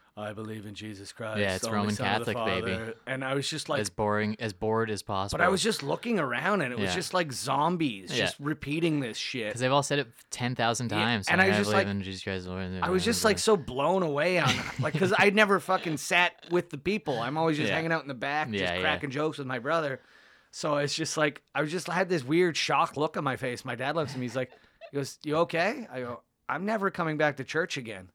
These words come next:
Speaker 1: And he went, "Okay."
Speaker 2: Yeah.
Speaker 1: And that was it. And
Speaker 2: Yeah.
Speaker 1: I, I have not been back.
Speaker 2: Yeah. Well, hey, who cares?
Speaker 1: And even, like, uh, I, I try to skip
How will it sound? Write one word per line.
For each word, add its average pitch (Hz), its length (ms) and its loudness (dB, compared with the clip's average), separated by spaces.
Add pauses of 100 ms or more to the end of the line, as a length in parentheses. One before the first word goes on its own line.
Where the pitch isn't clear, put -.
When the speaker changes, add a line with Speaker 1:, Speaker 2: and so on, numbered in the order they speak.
(200)
Speaker 1:
And 120 60 -10
he 117 60 -8
went, 117 140 -10 (200)
"Okay." 185 460 0 (320)
Speaker 2:
Yeah. 120 200 4
Speaker 1:
And 143 100 2
that 247 100 12
was 214 140 10
it. 254 260 8
And 120 100 0
Speaker 2:
Yeah. 175 220 6 (120)
Speaker 1:
I, - 20 4
I 151 60 2 (100)
have 165 280 6
not 165 220 4
been 160 160 0
back. 156 340 -2
Speaker 2:
Yeah. 254 380 0
Well, 185 160 -4
hey, 185 200 -4
who 151 100 -6
cares? - 420 -6 (120)
Speaker 1:
And 123 280 -6
even, 185 300 -4
like, 151 260 0
uh, 123 520 0 (200)
I, 127 140 -6 (360)
I 147 220 -4 (100)
try 170 200 2
to 160 80 2
skip - 340 -4